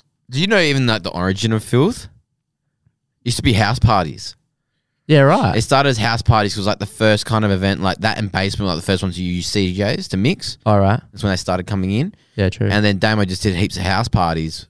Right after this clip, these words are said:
Speaker 1: with, um, Jake and, um, can't remember his name. I think it's Sam.
Speaker 2: Yeah.
Speaker 1: And then, um, yeah, ended up making enough money.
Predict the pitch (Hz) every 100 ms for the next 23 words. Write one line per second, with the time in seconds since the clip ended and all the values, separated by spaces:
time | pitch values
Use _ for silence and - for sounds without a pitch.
0 | _ - 92 87 95 85 80 80 92 87
1 | 92 82 80 85 85 82 82 80 78 78
2 | _ _ 90 85 85 - 95 - - 87
3 | 85 98 143 _ _ 110 101 117 _ _
4 | _ 87 95 92 95 92 92 90 _ _
5 | _ _ _ _ 85 107 101 107 98 95
6 | 98 95 95 95 107 82 92